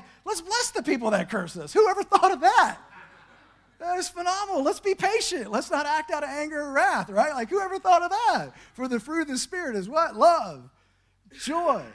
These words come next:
peace, patience, kindness.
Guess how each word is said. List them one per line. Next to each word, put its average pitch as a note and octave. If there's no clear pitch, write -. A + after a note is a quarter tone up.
peace, D#4
patience, B3+
kindness. C4